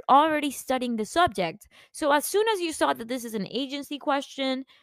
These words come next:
the very first thing that you're gonna wanna do is, you know, keep in mind what is going on with the law for this subject.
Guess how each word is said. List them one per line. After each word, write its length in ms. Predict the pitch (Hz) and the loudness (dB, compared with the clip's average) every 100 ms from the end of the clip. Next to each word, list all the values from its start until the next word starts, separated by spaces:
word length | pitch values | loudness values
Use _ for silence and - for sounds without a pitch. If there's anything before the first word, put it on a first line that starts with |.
| _ | _
the 100 | 214 | -4
very 220 | 233 330 | 0 0
first 300 | 349 320 311 | 0 -4 -6
thing 220 | - 277 254 | -6 -6 -4
that 100 | 220 | -6
you're 100 | 220 | -4
gonna 220 | 247 233 | -4 -2
wanna 240 | 226 220 | -2 -4
do 200 | 208 202 | -4 -2
is, 200 | 190 185 | -2 -4
you 100 | 196 | -10
know, 220 | 180 165 - | -6 -8 -10
keep 200 | 269 240 | -12 -8
in 100 | 226 | -4
mind 380 | 185 180 180 - _ | -2 -4 -6 -10 _
what 500 | - 208 208 214 - _ | -8 -2 2 2 0 _
is 160 | 196 185 | -4 -2
going 380 | 190 190 190 | 2 2 2
on 320 | 180 165 165 185 | 0 0 -2 -2
with 140 | 196 | -2
the 100 | 190 | -2
law 400 | 190 185 165 156 | 0 2 2 0
for 160 | - 185 | -2 -2
this 160 | 170 | -2
subject. 540 | - 196 170 - _ | -2 -2 -2 -12 _